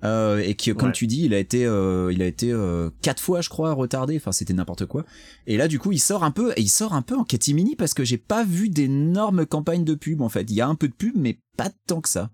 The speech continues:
Speaker 2: Voilà, c'est que, euh, même en France, hein, tu sais quoi, j'ai pas l'impression que ce, ça se bouscule. Et surtout un autre truc, et ça, je pense qu'il faut en parler, c'est que je vois des headlines,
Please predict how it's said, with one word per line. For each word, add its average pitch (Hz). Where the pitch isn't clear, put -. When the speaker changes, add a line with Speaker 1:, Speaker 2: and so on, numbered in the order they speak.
Speaker 2:
Voilà, 120
c'est 127
que, 143
euh, 113
même 180
en 165
France, 131
hein, 113
tu -
sais 131
quoi, 120
j'ai 101
pas 123
l'impression 117
que 117
ce, 101
ça 110
se 98
bouscule. 123
Et 208
surtout 143
un 139
autre 120
truc, 180
et 117
ça, 131
je 120
pense 120
qu'il 110
faut 113
en 101
parler, 123
c'est -
que 127
je 117
vois 123
des 120
headlines, 123